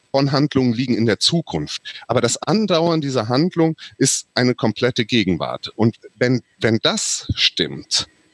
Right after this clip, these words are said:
dann lassen sich eben chronologische Zeitbestimmungen in geschichtliche Zeitbestimmungen nicht mehr eindeutig übersetzen. Und dann haben wir es mit zwei verschiedenen Zeitbegriffen zu tun. In der analytischen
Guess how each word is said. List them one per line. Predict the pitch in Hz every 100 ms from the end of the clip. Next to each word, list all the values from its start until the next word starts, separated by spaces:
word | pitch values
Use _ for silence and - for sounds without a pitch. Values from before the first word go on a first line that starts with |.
| _ - - -
dann | 117 139 175 _
lassen | 107 117 170 214 185
sich | 175 -
eben | 139 147
chronologische | - 117 120 110 110 185 208 - 151
Zeitbestimmungen | 147 156 - 175 - 165 180 180
in | - 127
geschichtliche | 107 - 156 - 165 - 147
Zeitbestimmungen | 135 151 - 165 156 160 143 131 113
nicht | 170 -
mehr | 165 160
eindeutig | 131 147 127 123 127 135 -
übersetzen. | 117 113 113 - - - _ _ - - - -
Und | 113 104
dann | 120 165 277 247 143
haben | 151
wir | 143
es | 143
mit | 131 -
zwei | 113 123 135
verschiedenen | 135 123 143 131 120 107 107 - _ _
Zeitbegriffen | - 104 98 - 90 80 80 80
zu | - 76
tun. | 73 76 82
In | 85
der | 104 101
analytischen | 131 120 151 139 143 120 117